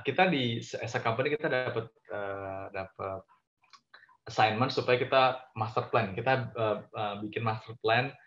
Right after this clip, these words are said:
eh, Shenzhen Airport sampai misalnya sekian million passenger gitu ya. Oke, kita sebagai airport planner ya, kita sebagai airport consultant, kita bikin master plan untuk, eh, Shenzhen ya.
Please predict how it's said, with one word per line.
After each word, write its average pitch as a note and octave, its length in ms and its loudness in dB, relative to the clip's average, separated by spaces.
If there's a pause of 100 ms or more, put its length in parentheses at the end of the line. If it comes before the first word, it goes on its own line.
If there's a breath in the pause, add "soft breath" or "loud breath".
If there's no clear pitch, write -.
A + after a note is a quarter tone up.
(360 soft breath)
eh, F#2+ 100 -8
Shenzhen A#2+ 380 -2
Airport A2 420 2
sampai A2 600 -2
misalnya A#2 320 -4
sekian G#2+ 720 -2
million G#2+ 240 0
passenger A2 640 0
gitu F#2 240 -10
ya. G2 80 -12 (340 soft breath)
Oke, F3+ 580 4
kita D3 160 6
sebagai C#3 300 4 (100)
airport B2+ 540 4
planner A#2+ 260 6
ya, D3 160 4
kita B2+ 80 -8
sebagai G#2+ 460 2
airport A2 400 -4
consultant, A#2 400 -4
kita C3 180 -2
bikin A#2+ 300 -4
master A2+ 320 -4
plan G#2+ 240 -6
untuk, G2 160 -12 (160)
eh, F#2 260 -14 (140)
Shenzhen F#2+ 420 -4
ya. G2 140 -8